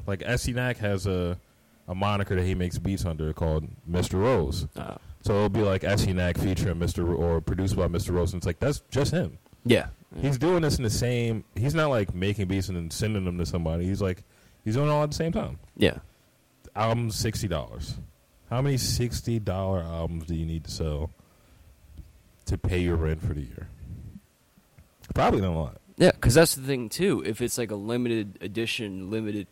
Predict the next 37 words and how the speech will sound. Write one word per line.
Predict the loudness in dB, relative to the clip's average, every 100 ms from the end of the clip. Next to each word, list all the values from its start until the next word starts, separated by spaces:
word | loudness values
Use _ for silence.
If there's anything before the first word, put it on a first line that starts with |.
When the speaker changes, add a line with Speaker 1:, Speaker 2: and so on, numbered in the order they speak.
| -12
Speaker 2:
quantity, | -4 -2 -2 -4 -8 -10 -8
that | -10
creates, | -10 -6 -4 -4 -4
like, | -6 -6 -10
incentive | -16 -10 -6 -6 -6 -8 -10
for | -12
people | -8 -6 -6 -8
to |
buy. | -8 -8 -8
It's | -8 -12
like, | -12
if | -10
there's, | -8 -6 -4
like, | -6 -8 -20 -20 -18 -18 -20 _ _ _ -8
an |
edition | -6 -2 -2 -2 -6
of, | -12 -12
like, | -14 -16 -20 _
five | -14 -10 -8 -8
thousand, | -10 -10 -6 -6
Speaker 1:
Yeah, | -6
you |
Speaker 2:
people | -8 -8
Speaker 1:
gotta | -8
Speaker 2:
would |
Speaker 1:
bring | -6 -4
Speaker 2:
think, | -4
Speaker 1:
it, |
Speaker 2:
like | -2
Speaker 1:
you |
gotta | -2
bring | 0 0
it |
up | 0
a | -2
little |
bit. | -4